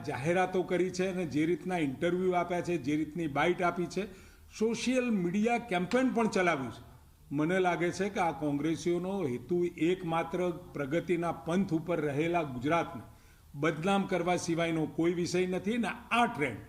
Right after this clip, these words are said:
આજનો નહીં, વર્ષોથી ચાલુ છે. પરંતુ આદરણીય નરેન્દ્રભાઈ અને મોદી સાહેબનું ગુજરાત કહેવાય છે, ભાજપનો ગઢ ગુજરાત કહેવાય છે, એમાં કઈ રીતે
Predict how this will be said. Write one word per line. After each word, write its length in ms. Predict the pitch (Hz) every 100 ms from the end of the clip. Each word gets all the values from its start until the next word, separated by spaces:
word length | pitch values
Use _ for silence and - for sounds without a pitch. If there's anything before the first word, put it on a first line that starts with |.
| - - -
આજનો 440 | 175 190 208 240
નહીં, 180 | 254 254
વર્ષોથી 420 | 214 220 233 208 220
ચાલુ 300 | 196 165 139
છે. 140 | - - - - - - - - -
પરંતુ 480 | - 170 196 196 185 147 - - - - - -
આદરણીય 460 | 147 151 165 160 147
નરેન્દ્રભાઈ 720 | 143 165 175 180 175 185 185
અને 160 | 156
મોદી 340 | 151 135 143 190
સાહેબનું 1040 | - 123 104 - - - - - 147 196 202
ગુજરાત 380 | 190 196 190 190
કહેવાય 320 | 165 135 123
છે, 120 | 107 - - - - - - - - - - - - -
ભાજપનો 1160 | 120 147 160 208 214 - 196 - - - 175 190 190 107
ગઢ 240 | 151 190 226
ગુજરાત 440 | 190 185 202 196 196
કહેવાય 320 | 165 151 131
છે, 120 | - - - - - -
એમાં 380 | 151 170 202 240 -
કઈ 320 | 185 202 262
રીતે 300 | 233 214 -